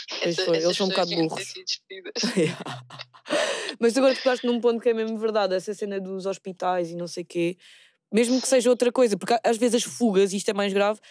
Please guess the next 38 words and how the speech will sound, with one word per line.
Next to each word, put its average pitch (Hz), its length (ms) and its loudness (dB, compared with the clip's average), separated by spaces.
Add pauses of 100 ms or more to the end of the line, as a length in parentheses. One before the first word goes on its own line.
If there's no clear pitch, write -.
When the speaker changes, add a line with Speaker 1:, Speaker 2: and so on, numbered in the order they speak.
(180)
Speaker 1:
até 226 200 4
vêm 240 260 4
de 220 100 2
dentro 233 300 2
do 226 80 4
hospital. 220 600 0 (360)
Às 190 120 0
vezes 220 160 4
há 226 60 2
pessoas 233 220 2
que - 60 -10
Speaker 2:
Sim. - 20 -16
Speaker 1:
têm, 220 260 2 (280)
sei 214 140 0
lá, 175 180 2 (100)
pode 180 260 0
ser 214 120 4
outra 208 260 0
coisa 220 340 2
que 208 100 -4
não 220 140 2
uma 220 140 2
gravidez, 220 440 2
até 160 120 -2
pode 175 200 -2
ser 180 100 0
uma 185 280 0
doença 185 460 0
ou 160 60 2
qualquer 180 220 2
coisa. 190 200 0 (420)
E 208 60 2
Speaker 2:
Claro. 214 60 6
Speaker 1:
às 196 60 0
vezes 233 160 4
até 240 180 4
se - 240 -2
sabe, 233 300 0